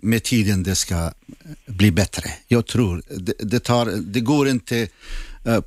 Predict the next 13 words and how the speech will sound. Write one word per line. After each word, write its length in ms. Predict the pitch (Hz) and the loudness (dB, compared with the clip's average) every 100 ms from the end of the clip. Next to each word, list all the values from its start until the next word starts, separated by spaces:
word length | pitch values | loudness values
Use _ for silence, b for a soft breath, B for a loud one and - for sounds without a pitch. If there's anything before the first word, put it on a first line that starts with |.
| - | 0
på 140 | 113 - | 0 2
tio, 320 | 143 120 110 | 2 4 4
tjugo 340 | - 135 107 | 4 4 4
år 280 | 117 131 117 | 4 4 4
att, 400 | 104 110 - - | 2 0 -4 -4
eh, 840 | 110 92 95 90 73 - - 50 76 | -2 0 0 -2 -2 -2 -2 0 4
göra 240 | 113 110 107 | 4 4 2
den 200 | 107 101 | 0 2
här 240 | 113 101 | 2 2
integrationen 880 | 98 - 101 104 - 117 107 101 92 | -2 -2 -2 -2 0 0 2 2 0
och, 440 | - 98 - - | 0 -4 -6 -2
eh, 880 | 104 92 95 - - 87 92 - - | 2 4 4 2 0 0 -2 0 2
ändra, 360 | 127 117 113 104 | 2 2 -2 -4